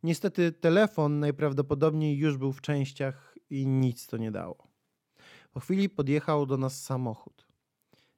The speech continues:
Zwykły biały samochód, Toyota Corolla, ale jak wynikało z opowieści Wojtka, bardzo podobnym podjechali do nich napastnicy.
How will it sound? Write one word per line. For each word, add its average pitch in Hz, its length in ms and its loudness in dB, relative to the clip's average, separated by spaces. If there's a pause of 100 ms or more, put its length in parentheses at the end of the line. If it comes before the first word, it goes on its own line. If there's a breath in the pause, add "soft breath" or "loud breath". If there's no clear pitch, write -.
Zwykły 180 560 0
biały 147 300 2
samochód, 135 800 -4 (440)
Toyota 131 380 -2
Corolla, 131 640 0 (560 soft breath)
ale 131 120 2
jak 139 160 2
wynikało 147 440 2
z 165 60 2
opowieści 156 540 -2
Wojtka, 175 480 0
bardzo 156 640 2
podobnym 143 640 0
podjechali 131 580 0
do 123 100 -6
nich 120 220 -6
napastnicy. 113 880 -10